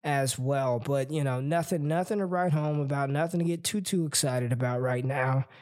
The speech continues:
There is cause for concern in Norman, Oklahoma. Not any concern for me over the quarterback who kinda took college football by storm last week in Spencer Rattler.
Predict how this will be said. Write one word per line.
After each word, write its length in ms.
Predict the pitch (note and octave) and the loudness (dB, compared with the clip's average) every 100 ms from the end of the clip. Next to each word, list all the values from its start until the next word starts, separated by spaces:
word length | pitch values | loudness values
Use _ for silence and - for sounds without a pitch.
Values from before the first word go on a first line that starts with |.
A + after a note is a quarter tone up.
| - - - - _ _ - | -20 -20 -20 -20 _ _ -4
There 200 | E3 F#3+ | 0 2
is 200 | A3 G#3 | 2 2
cause 320 | G3 F3+ F3+ | 2 2 2
for 100 | E3+ | 0
concern 520 | D3+ D#3 E3+ D#3+ D3 | 2 2 2 2 2
in 100 | C3+ | 2
Norman, 320 | C#3 C#3 C3 | 2 2 2
Oklahoma. 640 | B2 B2 A#2 A2+ C3 C#3+ D3+ | 0 0 -2 0 2 2 2
Not 600 | C#3+ C#3 D3 E3 G3 - - | 2 2 2 2 2 -2 -2
any 240 | F3+ E3+ | 0 0
concern 560 | E3+ D#3+ - D3+ C#3+ C#3 | 0 0 2 2 2 0
for 180 | D3 | 0
me 400 | C3 C#3 C#3 C3+ | 0 0 0 0
over 400 | C3+ C#3 C3+ C3 | -2 0 0 0
the 80 | B2 | -4
quarterback 800 | - D#3+ D3 C#3 B2 C3 B2+ B2+ | -4 -2 0 0 0 0 0 -2
who 100 | - | -2
kinda 360 | C#3 D3 C3+ B2 | 0 0 2 0
took 280 | - D3 - | 0 0 0
college 320 | C#3+ B2+ A#2+ | 0 0 0
football 340 | E3 E3+ C#3 | -2 0 0
by 200 | B2+ B2 | 2 0
storm 400 | A#2+ - C#3+ B2+ | 0 0 0 0
last 340 | B2+ B2+ B2 - | 0 0 0 0
week 200 | C3 A#2+ | -2 0
in 80 | |
Spencer 400 | A2+ - C3+ A#2+ | -2 0 0 -2
Rattler. 640 | G#2+ C#3 E3 B2+ A#2 A2+ | -2 0 0 0 -2 -2